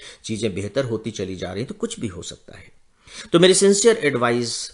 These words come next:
फिलहाल यही है कि आप अपनी तैयारी को धीमा न पड़ने दें, क्योंकि अगर मान लीजिए कि एग्जामिनेशन पोस्टपोन नहीं होते हैं, तो आप क्या करेंगे? आपके हाथ से तो मौका चला गया।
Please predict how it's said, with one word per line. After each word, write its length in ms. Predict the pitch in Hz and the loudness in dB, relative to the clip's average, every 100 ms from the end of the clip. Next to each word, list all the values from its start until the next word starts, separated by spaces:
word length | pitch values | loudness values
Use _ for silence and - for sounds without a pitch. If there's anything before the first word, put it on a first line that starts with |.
| - | -6
फिलहाल 640 | - 120 110 170 185 165 - 117 | -2 -2 -2 -4 -2 -4 -6 -10
यही 300 | 110 110 101 | -8 -8 -8
है 220 | 101 110 | -8 -10
कि 360 | - 104 95 - - - - 120 | -10 -10 -10 -12 -20 -20 -12 -2
आप 380 | 131 147 - - - - - - 131 | 0 0 -6 -18 -14 -14 -16 -10 -8
अपनी 240 | - 143 | -4 -4
तैयारी 560 | - 110 107 110 139 165 | -2 -4 -2 -2 -2 -4
को 220 | 156 143 | -4 -8
धीमा 440 | 101 113 110 123 | -8 -8 -6 -6
न 360 | 120 101 110 120 - | -6 -4 -4 -4 -6
पड़ने 300 | 92 87 80 | -10 -10 -12
दें, 240 | - - - _ _ _ - | -16 -20 -20 _ _ _ 6
क्योंकि 280 | 226 220 208 | 6 6 0
अगर 360 | 160 180 180 | 2 2 0
मान 240 | 147 139 147 | 0 2 2
लीजिए 300 | 143 135 139 | 0 -2 -4
कि 180 | 135 | -4
एग्जामिनेशन 680 | - 113 107 110 110 113 117 | -6 -4 -4 -2 -2 -4 -6
पोस्टपोन 560 | 107 98 98 - 101 92 | -8 -8 -10 -10 -12 -10
नहीं 280 | 85 135 151 | -10 -8 -8
होते 300 | 92 - 80 | -10 -12 -14
हैं, 280 | - - - _ - - - | -14 -20 -20 _ -20 -20 -6
तो 80 | 139 | -4
आप 160 | 117 - | -4 -6
क्या 100 | 120 | -6
करेंगे? 440 | - - - - _ _ _ _ _ - | -8 -14 -16 -20 _ _ _ _ _ -10
आपके 320 | 113 - 117 | -10 -6 -6
हाथ 200 | 110 110 | -4 -6
से 200 | - 110 | -6 -6
तो 180 | 113 101 | -6 -6
मौका 360 | 101 98 98 | -6 -8 -8
चला 280 | 90 110 117 | -10 -8 -8
गया। 240 | 147 175 | -8 -10